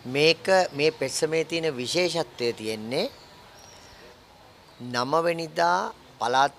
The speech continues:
පාලන මැතිවරණය පැවැත්වීමට නියමිතව තිබුණා. ආණ්ඩුක්‍රම ව්‍යවස්ථාව සහ පළාත් පාලන මැතිවරණ පනත යටතේ එහෙම පවත්වන්න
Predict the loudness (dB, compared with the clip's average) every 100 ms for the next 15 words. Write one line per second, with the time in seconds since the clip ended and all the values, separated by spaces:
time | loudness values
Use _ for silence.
0 | 2 2 2 0 -4 -6 -8 -6 -6 -4
1 | -6 -6 -6 -6 -6 -8 -8 -6 -6 -8
2 | -8 -6 -6 -4 -2 -2 -4 -8 -8 -10
3 | -18 -16 -8 -2 0 0 -4 -2 -4 -4
4 | -4 -4 -2 0 0 -2 -4 -4 -4 -4
5 | -4 -2 -2 -2 -6 -12 -8 -8 -8 -12
6 | -14 -14 -8 -6 -4 -6 -4 -4 -6 -20
7 | -20 -20 -20 -20 -20 -20 -20 -20 -20 -20
8 | -20 -10 -2 2 2 2 2 0 -6 -8
9 | 0 2 2 4 2